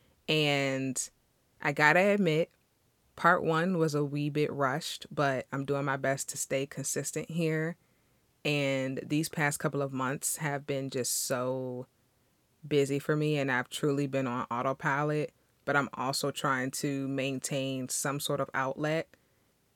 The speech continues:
and some sort of craft while life and work is just kinda kicking my butt. <laughs> Um, but I'm gonna take my time today and give you guys better quality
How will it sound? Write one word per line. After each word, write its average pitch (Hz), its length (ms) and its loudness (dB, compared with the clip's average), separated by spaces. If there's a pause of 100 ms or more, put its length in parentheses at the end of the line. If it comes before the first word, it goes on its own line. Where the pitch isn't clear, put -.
(200)
and - 160 -2
some 151 300 0
sort 147 180 0
of 135 140 0
craft 147 800 0 (200)
while 135 520 2
life 139 420 2
and 143 220 -2
work 131 260 0
is 127 140 -4
just - 240 -6
kinda 123 580 -4 (1120)
kicking 151 300 -2
my 127 100 0
butt. 135 380 0 (200)
<laughs> 214 440 10 (580)
Um, 151 580 6 (840)
but 175 160 6
I'm 214 100 4
gonna 220 180 6
take 190 220 2
my 170 140 2
time 165 260 0
today 123 380 -2 (360)
and 151 360 0
give 156 120 0
you 156 120 0
guys 139 720 -2 (360)
better 147 440 2
quality 131 880 -4